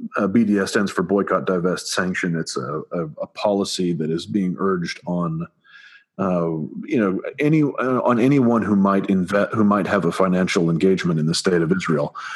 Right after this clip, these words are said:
Uh, and the idea is that you're meant to boycott them, to divest your investment, to divest yourself of investments in Israel, and to s-, and to push for sanctions against Israel until such time as there's, I guess, a two-party,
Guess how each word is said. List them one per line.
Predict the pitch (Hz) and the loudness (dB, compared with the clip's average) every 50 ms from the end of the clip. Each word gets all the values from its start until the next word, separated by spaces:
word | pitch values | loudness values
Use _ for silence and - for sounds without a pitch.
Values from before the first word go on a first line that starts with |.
| - - - _ - | -12 -14 -10 _ 0
Uh, | 101 95 90 92 | 2 2 2 4
and | 92 98 | 4 4
the | 101 98 | 4 4
idea | 98 101 110 110 | 4 4 4 4
is | 104 92 | 4 4
that | 101 90 | 2 2
you're | 92 90 | 4 4
meant | 92 101 98 80 | 4 2 2 0
to | - - | -2 0
boycott | 87 101 135 135 - - 113 107 - | 2 4 2 4 4 2 0 2 2
them, | - 104 95 | 2 0 2
to | - - | 2 2
divest | 98 95 92 98 101 95 - - | 2 2 4 2 2 0 0 0
your | - 98 90 90 | 2 2 2 2
investment, | 87 80 82 92 90 98 95 - - 95 90 - - | 2 0 0 2 2 2 0 0 0 0 -2 -2 0
to | - 110 107 | 0 0 2
divest | 92 95 87 85 - 107 110 - - - | 2 2 2 2 2 0 0 0 -4 -6
yourself | 98 - - 104 95 90 | -6 -4 -2 -2 -2 -4
of | - - | -6 -10
investments | 87 87 87 95 92 - - 87 - | -10 -6 -4 -4 -4 -6 -10 -16 -14
in | 90 92 | -14 -12
Israel, | 90 85 - 92 85 80 | -12 -10 -8 -6 -6 -6
and | 80 - | -8 -12
to | - | -16
s-, | - - - - | -16 -14 -12 -10
and | 101 92 | -10 -12
to | _ | _
push | _ - 107 - | _ -4 -4 -4
for | - - 82 | -4 -8 -6
sanctions | - - 113 110 95 - 104 92 82 | -2 -2 -2 -2 -2 -4 -6 -8 -8
against | 82 90 92 87 - - | -8 -10 -12 -10 -8 -8
Israel | 87 85 - - 87 85 82 | -10 -8 -6 -6 -6 -6 -6
until | 80 - 82 82 | -10 -12 -14 -12
such | - - 85 - - | -12 -12 -12 -12 -12
time | - 90 87 85 82 | -12 -10 -10 -10 -10
as | 80 - | -12 -14
there's, | - 82 80 - | -16 -16 -16 -16
I | 78 - | -14 -12
guess, | 90 90 | -12 -14
a | - | -14
two-party, | - - - 90 - 92 87 87 80 76 | -10 -10 -10 -6 -4 -4 -6 -6 -8 -12